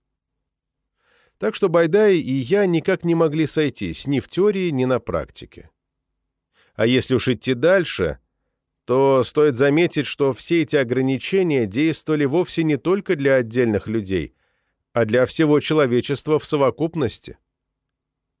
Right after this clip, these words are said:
На дворе была обрушающая небеса и опрокидывающая землю общественно-культурная революция. Рассуждать в таких антинаучных категориях, как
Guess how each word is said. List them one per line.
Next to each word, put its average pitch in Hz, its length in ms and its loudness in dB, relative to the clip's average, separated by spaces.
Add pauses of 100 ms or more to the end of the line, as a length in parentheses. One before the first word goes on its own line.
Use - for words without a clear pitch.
(120)
На 147 160 4
дворе 156 340 2
была 185 320 2
обрушающая 160 800 0
небеса 151 640 0
и 156 80 2
опрокидывающая 139 1200 0
землю 165 600 -2 (380)
общественно-культурная 160 1600 0
революция. 127 720 0 (840)
Рассуждать 120 640 2
в - 60 -20
таких 127 480 0
антинаучных 135 880 2
категориях, 120 640 0
как 110 280 0